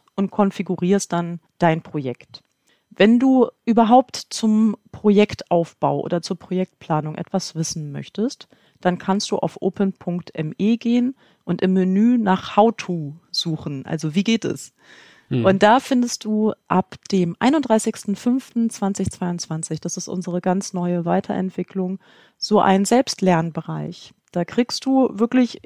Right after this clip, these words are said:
Speaker 1: ein Beteiligungsprojekt in Phasen unterteilt und kriegst in jeder Phase so ein kleines Video, äh, eine Videoanleitung, wie du diese Projektphase planst, worauf du achten musst, was so Schritte sind, die gut sind zu gehen und kriegst kleine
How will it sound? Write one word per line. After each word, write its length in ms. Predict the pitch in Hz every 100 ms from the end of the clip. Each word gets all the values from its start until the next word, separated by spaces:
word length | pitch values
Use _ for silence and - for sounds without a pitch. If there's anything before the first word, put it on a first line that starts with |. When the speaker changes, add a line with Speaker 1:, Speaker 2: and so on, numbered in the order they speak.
| -
Speaker 1:
ein 180 | - 190
Beteiligungsprojekt 960 | 190 208 233 247 247 - 214 208 196 -
in 140 | 185
Phasen 640 | - 202 220 285 311 302
unterteilt 840 | - 180 - 170 - 262 359 403 - - - _ -
und 200 | 214 214
kriegst 300 | 240 - -
in 120 | 185
jeder 300 | 233 269 269
Phase 520 | - 214 220 214 208
so 160 | 196 196
ein 100 | 196
kleines 480 | - 185 180 -
Video, 560 | 277 294 277 269 262 269 _ _ _ _ -
äh, 100 | 202
eine 240 | 202 208
Videoanleitung, 840 | 247 254 208 202 196 196 - 202 208
wie 60 |
du 100 | 208
diese 220 | 202 190
Projektphase 720 | 170 180 190 - - 180 175 175
planst, 580 | - 214 226 226 - 180
worauf 200 | 165 -
du 120 | -
achten 340 | 208 - 202
musst, 500 | 196 190 196 - - _ - _
was 140 | 190 -
so 80 | 196
Schritte 340 | - 208 240
sind, 440 | 196 214 226 -
die 80 | 170
gut 300 | - 214 220
sind 260 | - 196 -
zu 140 | -
gehen 480 | 160 226 254 247 254 _ _ _
und 120 | 196
kriegst 360 | - 214 - -
kleine 340 | - 185 190